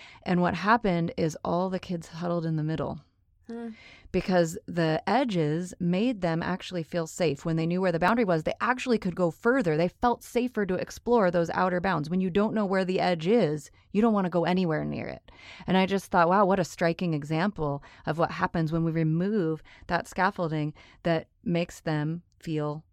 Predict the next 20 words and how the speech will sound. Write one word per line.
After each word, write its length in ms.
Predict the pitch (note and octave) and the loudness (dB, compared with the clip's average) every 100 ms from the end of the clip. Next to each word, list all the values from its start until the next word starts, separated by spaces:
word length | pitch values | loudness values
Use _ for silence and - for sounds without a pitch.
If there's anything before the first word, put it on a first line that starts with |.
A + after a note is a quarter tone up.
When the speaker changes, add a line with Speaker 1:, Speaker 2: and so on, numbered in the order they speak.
| _ _ | _ _
Speaker 1:
safe." 640 | - A#3 - - - - - _ _ - | -4 -2 -2 -8 -20 -20 -20 _ _ -4
Speaker 2:
And 160 | B3 | 0
let's 200 | C4+ C4+ | 0 -2
not 300 | C4+ D4 - | -2 -2 -4
forget, 400 | A3 G3+ C4+ G#3+ | -10 -2 2 2
and 120 | F#3 | 0
I 80 | G3 | -4
think 320 | G3 A3+ A3 - - | 0 0 0 -10 -8
where 280 | - G3+ | -2 -2
you 280 | F#3 G3 B3 | -2 0 2
and 100 | A#3+ | 2
I 80 | G3+ | 2
are 120 | F3 | -2
very 240 | F3+ F#3 F#3 | -2 -4 -2
much 240 | E3+ - | -6 -6
aligned 480 | D#3+ D#3+ D3+ D3+ C#3 | -8 -6 -6 -8 -8
in 100 | D#3+ | -8
our 140 | D#3 | -10
thinking, 560 | D#3 D#3+ D#3+ - E2 - - - _ - | -10 -10 -10 -10 -12 -14 -18 -20 _ -2
is 300 | G3+ F#3+ | 0 0